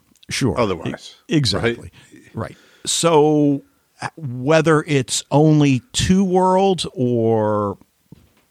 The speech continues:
Speaker 1: three worlds or, or more than three, um, you know, Charlie Jade, as we've mentioned before, had three. Uh, we don't know yet at this point,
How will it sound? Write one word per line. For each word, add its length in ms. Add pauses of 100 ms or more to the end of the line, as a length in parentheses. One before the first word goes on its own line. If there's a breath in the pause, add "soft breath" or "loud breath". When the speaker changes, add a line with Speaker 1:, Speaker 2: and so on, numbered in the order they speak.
(200)
Speaker 1:
three 360
worlds 460
or, 180
or 200
more 320
than 180
three, 680
um, 520 (800)
you 100
know, 280
Charlie 400
Jade, 420
as 160
we've 200
mentioned 300
before, 320
had 220
three. 560 (680 loud breath)
Uh, 140 (280)
we 260
don't 200
know 220
yet 220
at 100
this 180
point, 480